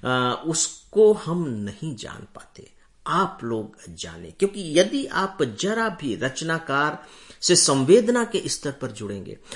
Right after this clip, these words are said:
तो आप पाएंगे कि आप जो भी रचना देखते हैं, सुनते हैं, पढ़ते हैं,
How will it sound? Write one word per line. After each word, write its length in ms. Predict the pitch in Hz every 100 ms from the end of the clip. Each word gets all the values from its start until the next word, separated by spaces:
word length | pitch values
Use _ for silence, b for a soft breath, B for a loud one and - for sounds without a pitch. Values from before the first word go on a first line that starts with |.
| B
तो 80 | -
आप 480 | 220 185 190 - -
पाएंगे 420 | 185 220 247 220 208
कि 180 | 202
आप 320 | 202 170 170 147
जो 400 | 123 - 226 247
भी 340 | 208 254 254
रचना 600 | 151 120 139 - 180 185
देखते 520 | 143 139 143 - 165
हैं, 200 | 143 147
सुनते 440 | 139 131 131 131 135
हैं, 240 | 131 123
पढ़ते 320 | 113 117 -
हैं, 260 | 113 95